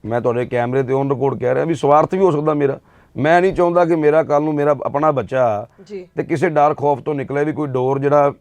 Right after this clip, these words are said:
Speaker 1: ਲਾਪਰਵਾਹੀ ਨਾਲ ਜਿਹੜਾ ਇਸ ਡੋਰ ਨੂੰ ਬਣਾਉਂਦਾ ਹੈ, ਵੇਚਦਾ ਜਾਂ ਖਰੀਦਦਾ ਤੇ ਉਡਾਉਂਦਾ ਹੈ,
Speaker 2: ਜੀ।
Speaker 1: ਉਹਦੀ ਗਲਤੀ ਦਾ ਖਾਮਿਆਜ਼ਾ ਮੇਰਾ ਆਪਣਾ ਬੇਟਾ ਭੁਗਤੇ
Speaker 2: ਹੂੰ।
Speaker 1: ਜਾਂ ਮੈਂ ਭੁਗਤਾਂ ਜਾਂ ਮੇਰੇ ਪਰਿਵਾਰ ਦਾ ਕੋਈ ਹੋਰ ਜੀਅ ਭੁਗਤੇ।
Speaker 2: ਜੀ।
Speaker 1: ਸੋ ਸਭ ਤੋਂ ਪਹਿਲਾਂ ਤਾਂ ਮੈਂ ਆਪਣੇ ਪਰਿਵਾਰ ਲਈ,
Speaker 2: ਹੂੰ।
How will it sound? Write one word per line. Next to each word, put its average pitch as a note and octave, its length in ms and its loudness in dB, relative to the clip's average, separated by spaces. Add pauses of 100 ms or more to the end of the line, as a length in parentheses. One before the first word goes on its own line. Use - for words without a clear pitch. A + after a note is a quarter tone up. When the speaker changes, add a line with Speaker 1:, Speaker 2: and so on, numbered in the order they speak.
(160)
Speaker 1:
ਲਾਪਰਵਾਹੀ D3+ 480 2
ਨਾਲ D#3 120 0
ਜਿਹੜਾ D3 280 2
ਇਸ C3 160 -6
ਡੋਰ B2+ 300 -4
ਨੂੰ C#3 100 -4
ਬਣਾਉਂਦਾ A#2+ 340 -2
ਹੈ, C3+ 140 -2 (340)
ਵੇਚਦਾ C3+ 480 -2
ਜਾਂ D3+ 100 -2
ਖਰੀਦਦਾ C3 420 -4
ਤੇ D3+ 100 0
ਉਡਾਉਂਦਾ A2 340 -2
ਹੈ, - 80 -14 (120)
Speaker 2:
ਜੀ। G3 320 -18
Speaker 1:
ਉਹਦੀ G#3 200 2
ਗਲਤੀ F#3 340 0
ਦਾ G3 100 4
ਖਾਮਿਆਜ਼ਾ D3 480 0
ਮੇਰਾ D3 440 4 (140)
ਆਪਣਾ C#3 280 -2
ਬੇਟਾ B2 280 -4
ਭੁਗਤੇ G#2+ 360 -10 (120)
Speaker 2:
ਹੂੰ। G3+ 240 -16
Speaker 1:
ਜਾਂ C#3+ 120 2
ਮੈਂ C#3 220 4
ਭੁਗਤਾਂ C3 340 -2
ਜਾਂ C#3+ 100 0
ਮੇਰੇ C3+ 180 0
ਪਰਿਵਾਰ A#2+ 380 0
ਦਾ C3 100 -2
ਕੋਈ C3+ 120 -2
ਹੋਰ A#2+ 200 -2
ਜੀਅ A2+ 160 -6
ਭੁਗਤੇ। A2+ 320 -10 (280)
Speaker 2:
ਜੀ। G#3 180 -16
Speaker 1:
ਸੋ - 80 -2
ਸਭ D#3 160 0
ਤੋਂ F#3+ 100 2
ਪਹਿਲਾਂ F#3+ 180 2
ਤਾਂ G3+ 80 2
ਮੈਂ G3 80 2
ਆਪਣੇ F#3 180 0
ਪਰਿਵਾਰ D#3+ 380 2
ਲਈ, D#3+ 160 -2 (320)
Speaker 2:
ਹੂੰ। G3+ 100 -18